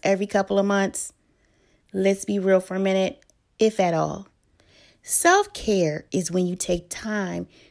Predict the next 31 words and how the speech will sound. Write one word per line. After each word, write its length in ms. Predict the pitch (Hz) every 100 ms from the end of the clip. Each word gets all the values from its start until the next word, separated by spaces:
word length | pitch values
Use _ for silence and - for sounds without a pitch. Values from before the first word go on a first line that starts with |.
| _
to 160 | - 220
replenish 560 | 214 202 233 233 233 208
your 80 |
spirit. 580 | 196 - - 175 - - _ _ _ _ _ _ -
The 120 | 214
moment 600 | 220 233 302 320 285 -
you 40 | 214
give 240 | 202 196
yourself 640 | 175 175 - 190 202 226 -
some 380 | - - 175 175
love 380 | 185 202 208 202
in 80 | 156
small 400 | - 180 196 214
doses. 640 | 170 165 - - 190 - _ _ - - _ -
And 200 | 214 214
this 200 | 294 -
can 120 | 277
be 140 | 262
done 300 | 254 226 214 - _ _
every 380 | 202 214 196 208
day. 460 | 208 196 160 156 _ _ _ -
I 120 | 185
know 500 | 202 202 208 208 196
you're 120 | 185
wondering, 420 | 185 185 170 165 160
like, 200 | 151 151
"How 320 | - 185 196
can 200 | - 175
I 100 | 165
do 180 | - -
that?" 340 | - -